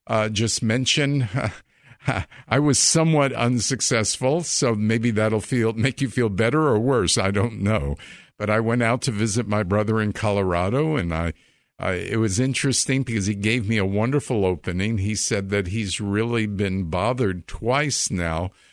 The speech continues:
by these ugly sounds that he can only attribute to the devil.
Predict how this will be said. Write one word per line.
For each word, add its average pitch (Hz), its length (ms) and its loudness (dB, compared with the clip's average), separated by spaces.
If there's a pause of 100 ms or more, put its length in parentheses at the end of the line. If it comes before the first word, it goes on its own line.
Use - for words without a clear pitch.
(180)
by 101 160 0
these 101 360 0 (120)
ugly 139 380 0
sounds 101 600 0
that 101 160 -2
he 104 60 -2
can 110 280 -2
only 120 400 0
attribute 101 600 -2
to - 160 -4
the 87 140 -2
devil. 80 480 -2